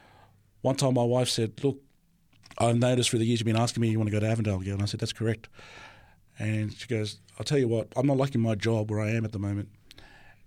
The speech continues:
If I can get a job up there in Newcastle somewhere,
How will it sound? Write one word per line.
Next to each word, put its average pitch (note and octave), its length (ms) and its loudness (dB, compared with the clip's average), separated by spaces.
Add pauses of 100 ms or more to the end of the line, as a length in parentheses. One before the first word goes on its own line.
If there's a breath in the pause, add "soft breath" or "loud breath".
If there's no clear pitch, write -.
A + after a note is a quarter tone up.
If A2+ 80 -4
I C3 80 2
can C3+ 80 0
get C#3+ 100 2
a C3+ 60 2
job B2 400 0
up - 160 -8
there A#2 200 0
in A2 100 -2
Newcastle A2+ 500 -4 (300)
somewhere, G#2 400 0